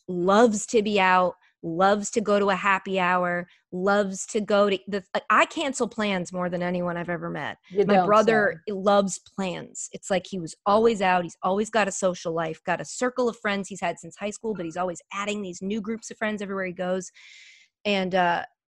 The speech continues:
Speaker 1: and I talked to him about it the other night, and he was like, "I don't know why this year's been so hard for me, but,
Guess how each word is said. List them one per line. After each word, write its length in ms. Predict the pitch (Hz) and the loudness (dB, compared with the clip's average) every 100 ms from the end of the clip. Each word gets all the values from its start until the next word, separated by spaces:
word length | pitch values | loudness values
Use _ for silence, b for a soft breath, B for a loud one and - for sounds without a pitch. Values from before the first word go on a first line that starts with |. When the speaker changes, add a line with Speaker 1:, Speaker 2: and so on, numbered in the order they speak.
| _ _ _ 202 | _ _ _ -4
Speaker 1:
and 120 | 185 | -2
I 100 | 180 | -2
talked 280 | - 190 196 | -2 -4 -4
to 40 | |
him 60 | 185 | -8
about 180 | 175 165 | -8 -8
it 80 | |
the 60 | 175 | -8
other 140 | 170 180 | -8 -8
night, 240 | 180 - 175 | -8 -10 -10
and 80 | |
he 80 | 175 | -10
was 160 | 160 - | -10 -12
like, 140 | 151 _ _ _ _ - | -12 _ _ _ _ -14
"I 40 | |
don't 120 | 233 294 | -10 -6
know 80 | |
why 180 | 269 240 | -4 -2
this 160 | 208 202 | -4 -4
year's 120 | 208 | -4
been 140 | 190 180 | -4 -4
so 120 | 180 | -6
hard 240 | 180 180 | -8 -10
for 100 | - | -10
me, 140 | 180 180 | -12 -12
but, 140 | - | -14